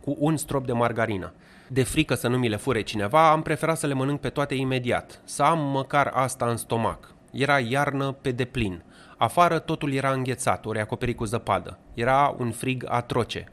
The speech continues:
însă mă simțeam fericit știind că urma să părăsesc acest loc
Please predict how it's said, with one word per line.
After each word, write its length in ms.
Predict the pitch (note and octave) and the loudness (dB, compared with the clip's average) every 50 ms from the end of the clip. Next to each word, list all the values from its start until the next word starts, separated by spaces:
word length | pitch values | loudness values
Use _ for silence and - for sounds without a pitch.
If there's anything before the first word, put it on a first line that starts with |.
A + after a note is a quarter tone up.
| - - | -14 -10
însă 200 | A#2 A2 - A#2+ | -8 -6 -4 -4
mă 100 | A#2 A2 | -4 -4
simțeam 380 | - A#2+ A2+ - - C#3+ C#3 | -4 -6 -4 -2 -2 -2 -2
fericit 420 | B2+ D3 C3 C3 B2+ - - - - | -2 -2 -4 -4 -4 -4 -6 -6 -6
știind 380 | - - - A2+ A2+ A2 G#2+ - | -8 -8 -6 -4 -4 -4 -6 -6
că 240 | - - A#2 B2 A#2+ - | -4 -2 0 0 -2 -2
urma 300 | A#2+ A2+ A2 A2+ B2 B2 | -4 -4 -2 -2 -2 -2
să 140 | - A2+ | -2 -4
părăsesc 440 | G2+ - G#2 G2 F#2+ - A2+ G2+ - | -4 -4 -4 -4 -4 -6 -8 -6 -6
acest 340 | G2+ F#2+ - G#2 F#2+ - - | -6 -6 -6 -8 -10 -6 -2
loc 280 | A2 B2 C3 C3 - | -2 -2 -2 -2 -6